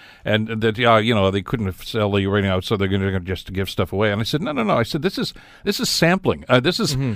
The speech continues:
Speaker 1: this is the same thing as, uh, you know, when they give away food at Costco."
Speaker 2: Yeah.
Speaker 1: You know,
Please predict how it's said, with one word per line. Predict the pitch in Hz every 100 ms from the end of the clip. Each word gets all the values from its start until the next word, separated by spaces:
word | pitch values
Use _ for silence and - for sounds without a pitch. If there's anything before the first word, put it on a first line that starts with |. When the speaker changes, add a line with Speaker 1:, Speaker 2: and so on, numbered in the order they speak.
| -
Speaker 1:
this | 180 220
is | 160
the |
same | 143 170 160
thing | 165 147
as, | 123
uh, | 131 135 127
you | 135
know, | 143
when | 127 127
they |
give | 127 131
away | 127 117
food | 156 139
at |
Costco." | - 131 147 - 76 -
Speaker 2:
Yeah. | 151 107
Speaker 1:
You | 135
know, | 139 143